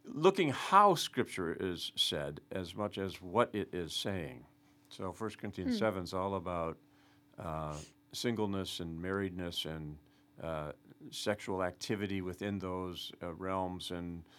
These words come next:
Speaker 1: the whole idea of Christian versus non-Christian getting married with one another and so forth. But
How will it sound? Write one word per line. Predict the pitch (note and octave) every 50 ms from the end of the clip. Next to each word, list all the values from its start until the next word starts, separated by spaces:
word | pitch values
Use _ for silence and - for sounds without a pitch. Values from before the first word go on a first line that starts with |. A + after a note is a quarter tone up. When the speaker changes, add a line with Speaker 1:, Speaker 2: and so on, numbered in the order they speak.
| - - _ _
Speaker 1:
the | - F#2+
whole | F2+ E2+ A2+ A2 G#2+ G2+
idea | F#2 F#2 F2 D#2+ G#2 G2+ G2 G2 G2
of | - - G2 F#2 F#2 F2+ E2+ E2 - - - -
Christian | - - A2 G#2 - - G#2 F#2+ F#2+
versus | F2 F#2+ F#2 - - G2
non-Christian | F#2 F#2+ F#2 F#2+ F#2+ - - G#2+ F#2+ - - - F#2+ F#2 F2+ F2+
getting | F2 F#2 F2+ F2+ F2+ F2+
married | F2+ F2+ F#2 F#2 F2
with | F2 E2+ -
one | - E2+ F2
another | E2+ E2+ D#2 D2+ D#2
and | E2 D#2+
so | - - - F#2+
forth. | F2+ - F2+ E2 D#2 D#2 -
But | A2+ G#2 -